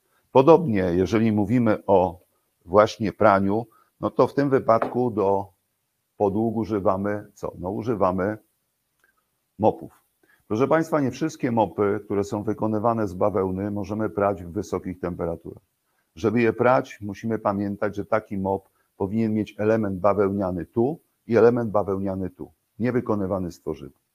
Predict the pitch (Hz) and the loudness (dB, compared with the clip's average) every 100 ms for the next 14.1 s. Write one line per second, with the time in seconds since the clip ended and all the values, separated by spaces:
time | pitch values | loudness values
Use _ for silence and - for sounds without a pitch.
0 | _ _ _ 85 107 156 160 160 - - | _ _ _ -4 0 0 0 -4 -4 -2
1 | 104 113 117 _ _ - 123 139 131 104 | -2 -2 -8 _ _ -2 0 0 0 0
2 | 98 117 110 92 - 98 101 107 - 98 | 0 -2 -2 -4 -6 -6 -4 -6 -8 -8
3 | 90 - 90 - 98 95 - _ _ _ | -8 -4 -4 -2 -4 -4 -8 _ _ _
4 | _ 113 107 - 101 92 90 - 87 85 | _ 2 2 2 -4 -2 -4 -4 -8 -8
5 | 85 82 - 85 - - 87 80 - _ | -10 -6 -2 -2 -4 -10 -8 -8 -10 _
6 | _ _ _ _ _ _ 101 101 104 - | _ _ _ _ _ _ -2 0 -2 -2
7 | 82 98 101 - 92 - - 87 85 87 | -2 -2 -2 0 -2 -2 -8 -6 -6 -6
8 | 90 85 87 85 82 78 92 87 82 76 | -6 -6 -6 -6 -6 -6 -6 -6 -4 -6
9 | - 65 - _ _ _ 117 113 147 139 | -8 -14 -18 _ _ _ -2 2 2 4
10 | 135 113 - - _ - - _ - 110 | 2 0 -4 -16 _ -20 -20 _ -8 -8
11 | - 113 107 101 107 92 87 85 73 78 | -2 2 4 4 2 0 -4 -8 -8 -10
12 | - - _ _ _ _ - 123 104 82 | -14 -20 _ _ _ _ 4 4 4 2
13 | - - - _ _ 104 113 - 127 113 | 0 -16 -20 _ _ -4 -4 -2 -2 -2
14 | 101 | -4